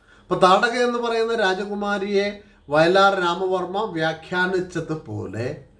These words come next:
മറ്റാരും തന്നെ വ്യാഖ്യാനിച്ചിട്ടില്ലെങ്കിലും മറ്റ് ചില സന്ദർഭങ്ങളിൽ നമ്മളറിയാത്ത ചില താടക കഥകളുണ്ട്. യഥാർത്ഥത്തിൽ സ്വന്തം ഭർത്താവിന് നഷ്ടപ്പെടുന്ന താടക, മക്കളെ രാക്ഷസന്മാരാക്കി മാറ്റുന്ന താടക,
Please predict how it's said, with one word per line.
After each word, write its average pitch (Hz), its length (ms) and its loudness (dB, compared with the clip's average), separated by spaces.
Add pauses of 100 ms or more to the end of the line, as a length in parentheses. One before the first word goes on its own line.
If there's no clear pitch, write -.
(220)
മറ്റാരും 196 540 4
തന്നെ 208 260 -4
വ്യാഖ്യാനിച്ചിട്ടില്ലെങ്കിലും 117 1120 -8 (580)
മറ്റ് 180 300 0
ചില 233 120 0 (120)
സന്ദർഭങ്ങളിൽ 156 880 -2 (760)
നമ്മളറിയാത്ത 214 720 2 (440)
ചില 165 120 -6 (140)
താടക 160 300 -4 (200)
കഥകളുണ്ട്. 127 600 -10 (100)
യഥാർത്ഥത്തിൽ 185 600 0 (120)
സ്വന്തം 180 380 -4
ഭർത്താവിന് 170 560 -2
നഷ്ടപ്പെടുന്ന 117 500 -12 (100)
താടക, 90 300 -12 (680)
മക്കളെ 196 380 4
രാക്ഷസന്മാരാക്കി 190 1000 -2
മാറ്റുന്ന 117 720 -10
താടക, 101 320 -12